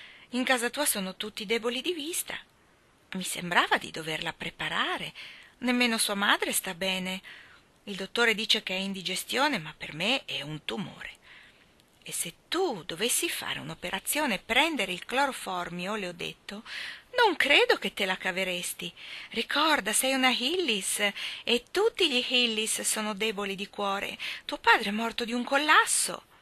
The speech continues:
Sì, ma ha ottantasette anni, disse Rebecca Dew, togliendo da tavola il piatto da portata.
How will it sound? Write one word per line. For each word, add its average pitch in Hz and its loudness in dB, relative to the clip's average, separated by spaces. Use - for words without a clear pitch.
Sì, 339 6
ma 135 0
ha 135 6
ottantasette 180 4
anni, 190 6
disse 165 -2
Rebecca 170 -2
Dew, 185 -2
togliendo 247 6
da 202 0
tavola 220 6
il 180 -2
piatto 226 -2
da 165 -4
portata. - -10